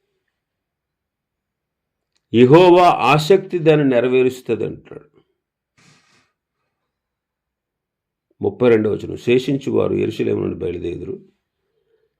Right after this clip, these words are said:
తప్పించుకుని వారు సీయోను కొండల నుండి బయలుదేరు, సైన్యములకు అధిపతి యెహోవా ఆసక్తి దీనిని నెరవేర్చును." ఆసక్తితో యూదుల ఎడల ఎంతో ఇష్టంతో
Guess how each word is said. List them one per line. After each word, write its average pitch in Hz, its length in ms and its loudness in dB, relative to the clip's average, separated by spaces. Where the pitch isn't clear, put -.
తప్పించుకుని 165 640 2
వారు 147 220 4
సీయోను 135 360 -2
కొండల 123 200 -4
నుండి 120 220 -4
బయలుదేరు, 98 480 -6
సైన్యములకు 123 640 -2
అధిపతి 107 360 -6
యెహోవా 95 840 -8
ఆసక్తి 139 800 -10
దీనిని 101 420 -6
నెరవేర్చును." 92 840 -12
ఆసక్తితో 110 840 -4
యూదుల 123 420 -2
ఎడల 101 260 -4
ఎంతో 101 420 -8
ఇష్టంతో - 800 -8